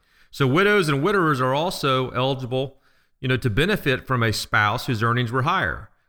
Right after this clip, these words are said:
Collecting half of your partner's benefits is a great way to push back the date you claim for yourself.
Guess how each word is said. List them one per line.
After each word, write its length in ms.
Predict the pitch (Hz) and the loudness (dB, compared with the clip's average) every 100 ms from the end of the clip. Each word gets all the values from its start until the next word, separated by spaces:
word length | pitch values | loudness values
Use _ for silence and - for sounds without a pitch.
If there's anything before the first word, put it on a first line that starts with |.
| - | -6
Collecting 320 | 156 156 135 | -2 0 0
half 240 | 147 170 | 2 0
of 80 | 170 | -2
your 80 | 156 | -4
partner's 440 | 156 160 139 143 | 0 0 2 0
benefits 460 | 110 151 185 151 - | 0 0 0 -4 -6
is 120 | 113 | -2
a 80 | 117 | -2
great 280 | 104 135 127 | 2 2 2
way 160 | 135 | 0
to 80 | 123 | 0
push 300 | - 147 143 | 0 -2 -2
back 260 | - 135 131 | 0 -2 -2
the 80 | 113 | -2
date 260 | 123 127 | 0 -2
you 120 | 123 | -4
claim 320 | - 127 127 123 | -6 -4 -4 -4
for 140 | 117 | -4
yourself. 680 | 104 95 - 123 85 - | -4 -4 -4 -4 -4 -8